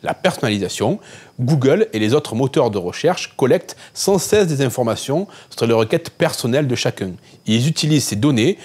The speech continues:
pour afficher les meilleurs résultats possibles aux internautes. Ces deux variables peuvent changer considérablement votre positionnement sur une même requête.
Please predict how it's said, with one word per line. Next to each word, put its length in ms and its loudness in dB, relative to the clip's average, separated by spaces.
pour 160 0
afficher 360 0
les 120 2
meilleurs 340 2
résultats 340 -2
possibles 400 -4
aux 160 -4
internautes. 540 -10
Ces 120 -12
deux 140 2
variables 460 4
peuvent 140 0
changer 300 -2
considérablement 680 0
votre 240 -10
positionnement 680 0
sur 240 -2
une 60 2
même 160 2
requête. 460 -6